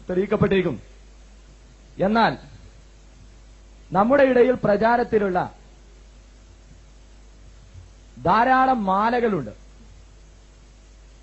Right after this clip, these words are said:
ഔലിയാക്കളുടെയും മഹത്തുക്കളുടെയും കീർത്തനങ്ങൾ ഉൾക്കൊള്ളുന്ന ഇത്തരം മാലകളില് അവരുടെ മദ്ഹുകൾ പറഞ്ഞു പറഞ്ഞ് അതിര് കവിഞ്ഞു പോയോ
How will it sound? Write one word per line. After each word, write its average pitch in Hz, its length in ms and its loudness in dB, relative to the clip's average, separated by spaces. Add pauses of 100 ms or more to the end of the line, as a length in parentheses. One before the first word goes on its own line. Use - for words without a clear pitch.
(160)
ഔലിയാക്കളുടെയും 233 920 2
മഹത്തുക്കളുടെയും 214 920 0 (1000)
കീർത്തനങ്ങൾ 277 540 0
ഉൾക്കൊള്ളുന്ന 247 480 -2
ഇത്തരം 247 440 -4
മാലകളില് 214 580 0 (1120)
അവരുടെ 262 400 2
മദ്ഹുകൾ 262 680 2
പറഞ്ഞു 240 320 0
പറഞ്ഞ് 247 340 0
അതിര് 247 460 -4
കവിഞ്ഞു 254 340 0
പോയോ 226 540 2